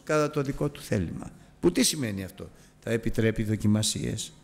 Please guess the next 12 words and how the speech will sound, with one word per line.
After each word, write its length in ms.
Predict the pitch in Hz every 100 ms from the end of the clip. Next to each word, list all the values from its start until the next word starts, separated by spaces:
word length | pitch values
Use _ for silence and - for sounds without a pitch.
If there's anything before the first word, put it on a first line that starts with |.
| - _ _ - - -
θα 100 | 123
επιτρέπει 500 | 117 113 117 117 -
ταλαιπωρίες, 800 | 113 107 110 110 107 104 107 - - - -
γιατί 240 | 113 110
μέσα 280 | 120 139 151
από 100 | 143
τις 100 | -
δοκιμασίες 920 | 139 131 123 127 113 107 135 151 160 - - -
ο 100 | 113
Θεός 340 | 123 139 -
εργάζεται. 680 | 139 131 156 113 85 - - - - - - -
Πρώτον, 500 | - 180 170 92 85